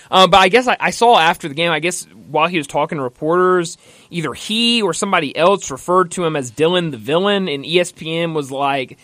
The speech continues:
they made, like, a Twitter post and was like, uh, "Dylan Brooks has a new nickname in Houston, Dylan the Villain." And everybody here was like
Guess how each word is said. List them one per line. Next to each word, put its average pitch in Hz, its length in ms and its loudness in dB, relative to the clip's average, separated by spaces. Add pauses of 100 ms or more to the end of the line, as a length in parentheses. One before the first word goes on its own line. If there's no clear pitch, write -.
(140)
they 170 100 -2
made, 175 160 4
like, 156 120 2
a 139 40 -8
Twitter 175 300 2
post 175 320 2
and 151 100 -6
was 135 140 -6
like, 127 400 -2 (360)
uh, 151 220 2
"Dylan 170 340 4
Brooks 175 280 2
has 151 180 -2
a 147 60 -6
new 147 140 -6
nickname 143 540 -4
in 123 120 -10
Houston, 139 580 -4 (240)
Dylan 156 380 4
the 117 80 -8
Villain." 117 720 2
And 139 560 -4 (100)
everybody 165 300 4
here 175 120 2
was 147 140 0
like 113 280 -4